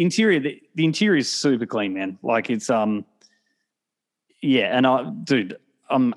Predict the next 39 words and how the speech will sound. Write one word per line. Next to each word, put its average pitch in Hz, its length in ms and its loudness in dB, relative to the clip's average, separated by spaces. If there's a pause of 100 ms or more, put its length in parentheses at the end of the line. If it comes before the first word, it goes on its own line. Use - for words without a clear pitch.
anal 117 360 0
about 101 360 -2
interiors. 104 460 -4
Like, 113 160 -2
literally, 139 320 2
I'm 120 160 2
still 131 320 0
at 123 60 -4
the - 80 -8
point 120 340 -2
where, 107 340 0 (300)
and 190 140 2
I'd 190 80 2
like 208 180 2
to 180 80 -2
think 156 180 0
I'll 139 120 4
be 131 260 4
there 123 160 4
for 123 120 -2
a 113 40 2
little 123 220 2
while. 107 320 -2 (320)
After 143 280 0
every 135 240 2
drive, 117 320 2
I 104 60 0
pull 131 240 -2
it 120 80 0
into 113 160 0
the 104 80 -8
factory, 113 480 -2
get 113 220 -4
the 110 60 -6
vacuum 110 440 -2
out, 107 320 -2
<laughs> - 60 -20
vacuum 135 540 0
the, 123 220 2